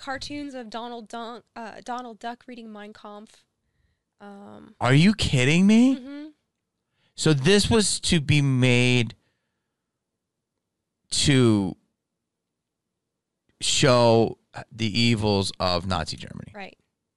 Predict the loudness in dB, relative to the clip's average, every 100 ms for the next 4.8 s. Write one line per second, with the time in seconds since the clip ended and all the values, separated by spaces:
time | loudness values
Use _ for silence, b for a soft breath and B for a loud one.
0 | _ _ _ _ _ _ _ _ _ _
1 | _ _ -4 2 4 2 -2 -2 -2 -2
2 | -4 -6 -8 -16 -16 -16 -16 -18 -20 -20
3 | -20 _ _ _ _ _ _ _ _ _
4 | _ -4 0 0 0 2 2